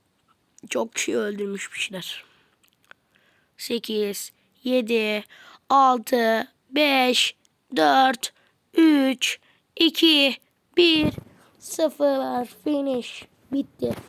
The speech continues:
Yendik. Bir daha devam edeceğiz. Zaten arkadaşlar bundan sonra bir daha kaybedersem çıkmam lazım arkadaşlar. Açım. Allah kaybetmeyiz, bitiririz de bitirerek çıkarız artık.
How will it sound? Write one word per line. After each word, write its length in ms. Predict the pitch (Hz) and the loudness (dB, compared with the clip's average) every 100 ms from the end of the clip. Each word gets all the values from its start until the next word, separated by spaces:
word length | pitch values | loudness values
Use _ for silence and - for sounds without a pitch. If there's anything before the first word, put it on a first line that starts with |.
| - - - - - _ - - - - _ - | -20 -18 -18 -16 -16 _ -20 -12 -12 -14 _ -8
Yendik. 360 | 240 233 240 | -4 -4 -4
Bir 80 | 247 | 0
daha 180 | 285 254 | 0 0
devam 260 | 247 233 233 | -2 -2 -6
edeceğiz. 460 | - 302 294 - - | -6 -8 -8 -10 -2
Zaten 260 | 262 285 | 0 0
arkadaşlar 440 | 294 302 302 302 262 | 0 2 2 2 2
bundan 260 | 285 277 | 2 0
sonra 200 | 302 294 | 0 0
bir 80 | 262 | 4
daha 220 | 285 277 - - - - | 4 2 -2 -20 -20 -20
kaybedersem 680 | - 269 277 302 277 - 302 | 0 4 4 4 2 0 -4
çıkmam 380 | - - 254 233 | -4 -8 -4 -4
lazım 260 | 226 220 | -6 -6
arkadaşlar. 360 | 208 214 - 233 | -8 -10 -14 -12
Açım. 280 | 226 262 277 _ _ _ _ _ _ _ _ _ | -8 -8 -10 _ _ _ _ _ _ _ _ _
Allah 160 | 233 226 | -2 -2
kaybetmeyiz, 600 | - 247 240 247 240 226 | 0 -2 -2 -2 -2 -2
bitiririz 460 | 233 226 233 247 | -6 -8 -6 -4
de 120 | 226 214 | -4 -4
bitirerek 580 | 196 240 226 220 208 | -2 -2 0 -2 -6
çıkarız 540 | - - 208 - - - | -10 -8 -10 -10 -16 -10
artık. 640 | 208 190 - - - - | -10 -10 -14 -16 -16 -18